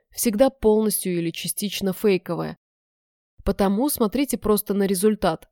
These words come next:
Они – единицы, там, где мечтали бы оказаться сотни тысяч людей. Лучше ли они из всех претендентов? Вряд ли.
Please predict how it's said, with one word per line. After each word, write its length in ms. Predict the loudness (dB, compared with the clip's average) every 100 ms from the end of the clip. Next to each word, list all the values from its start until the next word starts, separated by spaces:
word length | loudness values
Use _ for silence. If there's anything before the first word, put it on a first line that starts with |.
| _ -4
Они – 420 | 0 0 -2 _ -6
единицы, 800 | -4 -2 0 2 0 -2 -6 -6 _ _
там, 320 | 0 2 0 _ -10
где 180 | -2 0
мечтали 480 | -2 -2 0 2
бы 200 | 0 0
оказаться 520 | 0 -2 -2 -2 -2 -2
сотни 420 | 0 0 0 -4
тысяч 440 | -4 -8 -8 -6
людей. 460 | -2 0 -2 -2 -6 _ _ _ _ _ _ _ _ _
Лучше 380 | 2 4 4 2
ли 100 | 4
они 340 | 4 4 2 0
из 100 | 0
всех 320 | 0 0 0
претендентов? 840 | -2 0 0 2 2 0 -6 -16 _ _ -10
Вряд 400 | 0 4 4 0
ли. 160 | -6